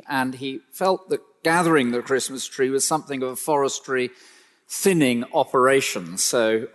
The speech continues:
frequently he chose the very worst specimen he could find on the farm in order to improve the general stock. One year, the Christmas tree was entirely bare down one side, but it's all right. It went in the corner and it didn't look too bad when people,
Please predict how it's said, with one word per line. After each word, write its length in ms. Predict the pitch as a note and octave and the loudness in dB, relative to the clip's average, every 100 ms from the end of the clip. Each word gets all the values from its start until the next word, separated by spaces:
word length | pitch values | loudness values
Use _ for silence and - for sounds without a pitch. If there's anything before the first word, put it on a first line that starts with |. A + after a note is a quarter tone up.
| _ - _ _ _ - C#3 | _ -20 _ _ _ -20 -16
frequently 1040 | B2 - - F#3 - D3 G#2 A#2 A2 A2+ | -14 -2 2 2 0 -4 -2 0 2 0
he 220 | A2+ - B2+ | -4 -6 -6
chose 440 | - D#3 C3+ A#2+ | -2 2 2 2
the 80 | B2 | 0
very 240 | D3+ C#3+ | 2 2
worst 420 | A#2+ C#3+ C#3+ B2+ | 2 4 4 4
specimen 480 | - D3 B2+ C3 B2 | 0 0 0 -2 -2
he 100 | A#2+ | -2
could 160 | A#2 B2+ | -4 -4
find 560 | - C3+ A#2 G#2+ G#2+ - _ - _ | 0 2 2 0 -6 -12 _ -20 _
on 140 | C#3 A#2+ | -2 -2
the 80 | |
farm 420 | A2+ E3 C3+ G#2+ G#2+ | -2 2 2 2 0
in 80 | |
order 220 | A#2+ A#2+ G#2+ | -4 -6 -6
to 160 | A#2+ | -8
improve 460 | A2+ A2 - A#2+ G2+ | -8 -4 2 2 2
the 80 | A2 | -2
general 360 | C3+ A#2+ G2+ | -2 -4 -4
stock. 500 | G#2 - - B2+ - | -6 -4 0 0 0
One 220 | D3+ F3 | 0 0
year, 320 | C#3 A2 G2+ G#2 - - - - | 2 0 0 -4 -14 -20 -20 -6
the 100 | C#3+ | -4
Christmas 320 | D3 C#3 C3 | -2 -4 -6
tree 200 | - C#3 | -2 -2
was 120 | B2 | 0
entirely 760 | C3+ C3 - G3 F3+ E3+ D3+ C#3 | -2 -4 -6 -2 0 2 2 0
bare 480 | - E3 C3+ G2 | 0 2 4 2
down 380 | F2+ B2 A#2 A#2 | 0 -2 -2 -2
one 280 | B2 B2 A2+ | -2 -2 -2
side, 480 | - C3+ A#2 E2+ E2 | -2 2 2 0 -6
but 80 | - | -10
it's 160 | - C#4 | -2 4
all 100 | G3+ | 6
right. 200 | A#2+ C#3 | 6 2
It 100 | D3+ | 0
went 160 | D#3+ | 0
in 100 | C#3+ | 0
the 80 | C3 | -2
corner 440 | B2+ C#3 B2 B2 B2 | 0 4 4 2 -2
and 100 | B2 | -2
it 40 | |
didn't 200 | B2+ A2+ | -2 0
look 220 | A2+ - | -2 -4
too 180 | - A#2+ | -4 -2
bad 300 | A2 G#2 G2 | 0 0 -2
when 200 | G#2 G2+ | -6 -10
people, 560 | - G#2+ - G2 G2 | -6 -8 -6 -4 -4